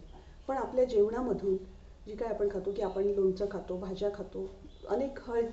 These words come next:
असलेले बरेच पदार्थ आपण आपल्या आयुष्यामध्ये खात असतो. पण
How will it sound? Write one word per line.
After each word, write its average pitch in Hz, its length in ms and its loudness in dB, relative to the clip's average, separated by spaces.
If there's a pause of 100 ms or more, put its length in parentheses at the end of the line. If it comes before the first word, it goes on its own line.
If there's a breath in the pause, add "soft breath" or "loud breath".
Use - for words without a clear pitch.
असलेले 208 380 -2
बरेच 202 320 -2
पदार्थ 196 420 -2
आपण 262 200 -2
आपल्या 233 240 -6
आयुष्यामध्ये 196 520 -2
खात 170 200 -10
असतो. - 280 -12 (920 loud breath)
पण 285 180 4